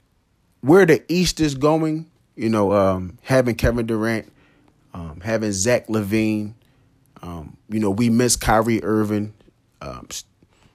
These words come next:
you know, we got James Harden, but really, we really don't know what's going on with him. Um,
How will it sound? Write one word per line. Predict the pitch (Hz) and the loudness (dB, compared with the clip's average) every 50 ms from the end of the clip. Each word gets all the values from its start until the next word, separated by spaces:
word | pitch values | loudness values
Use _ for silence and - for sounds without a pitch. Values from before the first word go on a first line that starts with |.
| _ _ _ _ _ _ _ _ _ _ _ _ | _ _ _ _ _ _ _ _ _ _ _ _
you | - 120 | -2 0
know, | 120 | 0
we | 110 113 113 | 0 0 0
got | 107 135 127 123 120 | 2 4 4 4 4
James | 107 120 120 117 113 110 | 2 0 0 0 -2 -2
Harden, | - 127 117 113 110 107 | -2 0 0 0 0 -2
but | 104 101 | -2 0
really, | 104 120 120 120 117 117 | 2 2 4 4 4 4
we | 117 - 127 123 | 2 2 0 2
really | 120 131 123 120 113 | 2 2 2 2 0
don't | 110 117 113 110 | 0 0 0 0
know | 113 117 110 | 0 0 0
what's | 107 113 107 | 0 0 -2
going | 104 110 117 110 110 110 | -2 0 0 2 2 2
on | 110 110 104 | 2 2 0
with | 104 98 - | -2 -2 -2
him. | 123 117 110 107 101 - _ _ _ _ _ _ _ _ _ _ _ - - | -2 -2 -2 -2 -6 -10 _ _ _ _ _ _ _ _ _ _ _ -14 -10
Um, | - 87 62 50 50 - - | -8 -8 -8 -8 -12 -18 -20